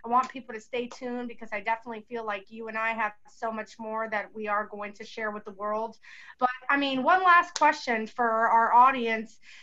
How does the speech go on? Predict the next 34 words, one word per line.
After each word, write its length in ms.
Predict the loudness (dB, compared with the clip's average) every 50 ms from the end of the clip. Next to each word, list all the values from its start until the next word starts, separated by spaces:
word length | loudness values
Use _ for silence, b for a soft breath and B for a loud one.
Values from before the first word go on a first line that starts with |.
| B B -8
If, 420 | -8 -6 -6 -8 -10 -12 -14 -8
if 200 | -4 -2 -2 -2
someone 600 | -4 -2 0 2 2 2 4 4 4 4 2 2
were 440 | 0 0 0 2 2 2 0 0 -2 -4 -10 -10
to 480 | -6 -4 -2 0 0 0 0 -2 -4 -8 B B B B -4
want 320 | 2 4 6 6 6 4 -2
to 100 | -8 -10
become 460 | -10 -10 -10 -6 -2 0 0 0 -2
a 40 | -4
consultant 840 | -6 -8 -12 -12 -8 -6 -4 -4 -4 -6 -8 -8 -8 -6 -6 -4
or 200 | -4 -4 -4 -4
want 340 | -2 0 2 2 2 2 0
to 100 | -6 -10
be 200 | -8 -6 -6 -6
a 20 |
motivational 760 | -4 -4 -4 -4 -6 -6 -8 -8 -10 -10 -12 -12 -10 -10 -10
speaker, 680 | -12 -16 -14 -12 -12 -12 -8 -6 -4 -2 -2 -2 -4 B B B B B -2
uh, 120 | -2 -2
what 240 | 0 0 2 2 2
advice 500 | 2 2 4 6 6 6 6 2 -4 -8
would 160 | -10 -10 -8 -8
you 580 | -8 -6 -4 -4 -4 -4 -4 -6 -6 -8 -10 -14 -20 -20 -8
give 240 | -2 -2 0 0 0
them? 360 | 0 0 0 -2 -2 -6 -10 -12
What, 360 | -10 -6 -2 -2 -2 -2 -4 -8
what 340 | -14 -10 -4 -2 -2 -2 -2 -4
would 200 | -6 -8 -8 -6
you 120 | -4 0
have 200 | 0 0 0 0
given 260 | -2 -4 -2 -2 -2
your, 240 | -2 -4 -4 -6 -8 -14 -18 -18 -16 -14 -10
your 240 | -8 -6 -6 -8 -10
past 540 | -10 0 4 6 6 6 6 2 -2 -8 -2
self? 360 | 2 4 4 4 4 2